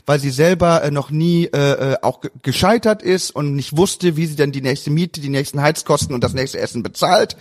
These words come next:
verlangt sie, dass alle anderen das genauso kriegen wie sie. Da aber nicht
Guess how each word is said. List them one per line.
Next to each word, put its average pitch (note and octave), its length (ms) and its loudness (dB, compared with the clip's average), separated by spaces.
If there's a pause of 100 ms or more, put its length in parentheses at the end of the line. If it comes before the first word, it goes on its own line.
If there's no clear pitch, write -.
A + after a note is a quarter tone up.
(280)
verlangt F3 440 0
sie, A3+ 200 -2 (240)
dass - 320 -4
alle A3 340 2
anderen F#3+ 340 2 (160)
das D#3 200 -6
genauso F#3+ 440 0
kriegen F#3+ 460 -2
wie E3+ 100 -2
sie. C3 320 -2 (480)
Da F#3 260 2
aber F3+ 300 2
nicht D#3+ 200 -2